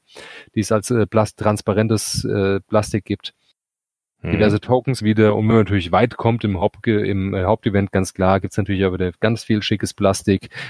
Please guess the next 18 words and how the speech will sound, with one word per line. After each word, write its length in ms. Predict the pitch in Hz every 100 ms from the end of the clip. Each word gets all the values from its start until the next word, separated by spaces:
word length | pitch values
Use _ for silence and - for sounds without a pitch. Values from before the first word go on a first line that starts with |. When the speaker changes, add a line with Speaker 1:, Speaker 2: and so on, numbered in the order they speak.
| - -
Speaker 1:
äh, 280 | 95 95 95
von, 480 | 92 - 98 92 87
ähm, 480 | 78 80 90 92 98
was 160 | 95 95
ich, 220 | 110 -
äh, 180 | 120 110 110 -
Manöverschablonen, 1000 | 139 127 135 131 123 117 120 117 117 120
Manöverschablonen, 920 | 131 123 117 110 110 104 110 110 104 - - 113
äh, 180 | - 110
Tray 640 | 104 113 107 104 107 107 107
und, 480 | - 143 135 - -
äh, 420 | 117 113 110 120
Plastikkarten. 800 | - 113 - 101 - 95 95 104
Alles 320 | 101 120 113
im 240 | - 101 101
Inferno 420 | 98 92 98 95
Squadron 380 | 92 - 90 87
Style. 360 | - - 85